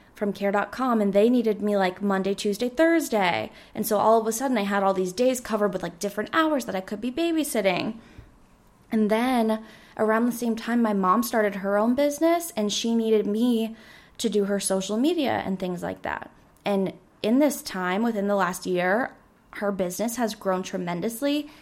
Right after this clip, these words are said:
and I'm so proud of you, Mom. And it's just so awesome to me how well it's worked out for her, but also how well it's worked out for me. I love working with my mom,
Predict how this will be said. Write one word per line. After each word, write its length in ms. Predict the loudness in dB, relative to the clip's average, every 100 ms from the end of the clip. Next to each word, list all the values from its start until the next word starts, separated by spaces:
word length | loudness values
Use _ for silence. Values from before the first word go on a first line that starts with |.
| -2
and 80 | 4
I'm 120 | 4
so 180 | 6 2
proud 320 | 2 6 6
of 80 | 8
you, 100 | 6
Mom. 540 | 6 6 6 6 4 2 -10 -20 -10 0
And 480 | 4 4 6 4 2 -4 -4
it's 200 | -2 -2
just 200 | -4 2
so 160 | 2
awesome 440 | 4 4 2 0 0
to 140 | 2
me 280 | 2 2 2
how 220 | 0 0
well 240 | 4 4
it's 160 | 2 0
worked 220 | -6 0
out 220 | 0 0
for 120 | -2 0
her, 360 | 2 2 0 -6 -20 -20 -2
but 280 | 4 4 4 0
also 280 | 2 2 0
how 180 | 0 2
well 160 | 4 4
it's 160 | 4
worked 200 | 0 0
out 160 | -2 0
for 100 | -2
me. 440 | 0 0 0 0 0
I 120 | 0
love 340 | 2 4 4
working 300 | 2 0 0
with 160 | 0 0
my 120 | -2
mom, 520 | 0 2 2 2 0